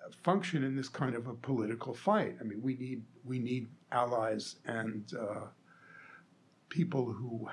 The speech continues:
have more expertise in this. And I would say that, um, you know, somehow it got to, you know, an example of,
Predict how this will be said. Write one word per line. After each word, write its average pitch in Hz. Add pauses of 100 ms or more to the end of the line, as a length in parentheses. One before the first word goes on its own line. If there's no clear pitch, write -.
have 120
more 127
expertise 160
in 123
this. -
And 113 (120)
I 120
would 131
say 113 (580)
that, 127 (280)
um, 104 (480)
you 123
know, 120 (720)
somehow 170
it 120
got 113 (180)
to, 127 (480)
you 135
know, 123
an 131
example 131
of, 117